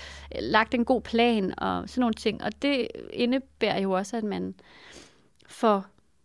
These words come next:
gjort status, eller sådan, hvad har jeg brug for lige at få? Og det er jo, det er ikke, fordi jeg vil puste til julestressen, men altså, hvad skal gøres, før jeg kan træde ind i det nye år?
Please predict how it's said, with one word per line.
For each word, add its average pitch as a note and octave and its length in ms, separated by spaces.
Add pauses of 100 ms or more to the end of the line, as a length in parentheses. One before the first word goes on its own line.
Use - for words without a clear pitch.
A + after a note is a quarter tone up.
(1000)
gjort G#3 160
status, G3 500
eller F#3+ 120
sådan, A3 120
hvad A#3+ 100
har A#3 120
jeg A3 80
brug - 180
for B3 120
lige A3+ 160
at A3+ 60
få? G#3 340
Og A3 100
det B3+ 60
er C4 40
jo, C4+ 60
det B3 120
er C#4 40
ikke, C4+ 120
fordi C4 100
jeg C4 60
vil A#3+ 80
puste - 300
til G#3+ 100
julestressen, B3+ 600 (100)
men B3+ 380 (240)
altså, A3+ 240
hvad C4 220
skal - 180
gøres, G#3+ 560
før - 120
jeg G#3 100
kan - 80
træde G3+ 400
ind - 220
i G#3 60
det G3+ 120
nye G3+ 240
år? G#3+ 120